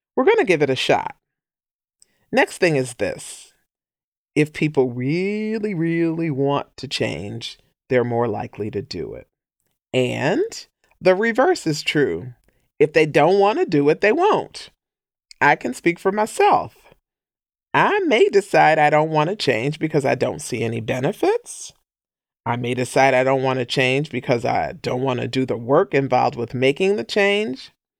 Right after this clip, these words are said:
Mm, I may decide I don't want to change because I don't see value in whatever is new and being proposed.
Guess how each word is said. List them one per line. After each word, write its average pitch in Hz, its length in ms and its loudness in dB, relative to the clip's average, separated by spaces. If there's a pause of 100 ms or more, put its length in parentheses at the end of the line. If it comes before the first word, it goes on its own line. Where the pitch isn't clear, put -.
(420)
Mm, 359 280 0
I 349 80 0
may 285 180 4
decide 196 380 4
I 185 100 4
don't 185 200 0
want 180 160 2
to 180 60 -2
change 185 440 0
because 170 320 0
I 165 100 4
don't 175 320 -2
see 185 320 -4
value 98 800 -2
in 120 580 -6 (100)
whatever 120 680 0
is 117 260 -6
new 117 520 -4 (340)
and 120 160 -4
being 117 260 0
proposed. 65 920 -6